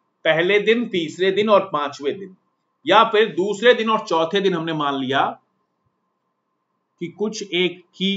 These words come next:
event होता है, तो एक दूसरे दिन दिखा दिया, एक चौथे दिन दिखा दिया। इससे हमने ये जो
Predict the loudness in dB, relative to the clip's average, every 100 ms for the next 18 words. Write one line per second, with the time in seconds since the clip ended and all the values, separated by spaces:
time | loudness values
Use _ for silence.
0 | -4 -4 -4 -6 -8 -12 -10 -12 -14 -20
1 | _ _ _ _ _ _ _ _ _ _
2 | _ -8 -4 -2 -4 -6 -4 -2 0 -2
3 | 0 0 0 -2 -4 -8 _ _ _ _
4 | _ _ _ _ _ _ _ _ _ _
5 | _ _ _ _ _ _ -18 -12 -8 -8
6 | -8 -8 -10 -12 -16 -16 -18 -20 _ _
7 | _ _ _ _ _ _ _ _ _ -2
8 | 0 0 4 4 4 0 2 2 4